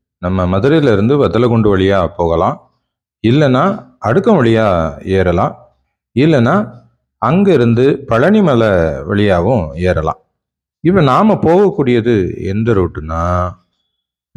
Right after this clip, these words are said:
திண்டுக்கல்ல இருந்து வரும்போது பன்றிமலைக்கு பிரியும், அந்த பிரிவுல தான் நம்ம போக போறோம். மதுரையில இருந்து போகும்போதுமே நீங்க பன்றிமலை போய் போகலாம். ஸ்பெஷலா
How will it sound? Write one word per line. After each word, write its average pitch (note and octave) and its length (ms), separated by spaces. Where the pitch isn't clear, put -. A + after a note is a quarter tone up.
திண்டுக்கல்ல C#3 500
இருந்து B2 200
வரும்போது G2 720
பன்றிமலைக்கு C3+ 580
பிரியும், E2+ 360
அந்த E3 360
பிரிவுல B2 460
தான் A2+ 400
நம்ம G2+ 260
போக E2+ 220
போறோம். - 260
மதுரையில G3 340
இருந்து D#3 200
போகும்போதுமே A2+ 760
நீங்க A2+ 240
பன்றிமலை C3+ 520
போய் A#2 220
போகலாம். F#2 540
ஸ்பெஷலா F3 680